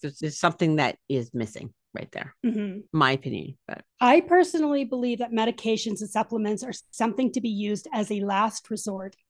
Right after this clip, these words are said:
Speaker 2: if nothing else is working, or at least only on a short-term basis,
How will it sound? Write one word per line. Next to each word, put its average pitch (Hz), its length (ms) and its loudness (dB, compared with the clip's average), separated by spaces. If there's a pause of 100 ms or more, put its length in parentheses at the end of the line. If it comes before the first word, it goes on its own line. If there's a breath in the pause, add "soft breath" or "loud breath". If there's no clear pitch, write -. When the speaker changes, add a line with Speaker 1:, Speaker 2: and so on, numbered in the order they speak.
(120)
Speaker 2:
if 302 400 8 (160)
nothing 240 640 4
else 202 440 -4 (120)
is 202 160 0
working, 190 560 -8 (320)
or 233 600 8 (260)
at 285 160 -6
least 311 360 8 (200)
only 311 400 8
on 262 240 0
a 240 80 0
short-term 233 880 -2
basis, 208 760 -4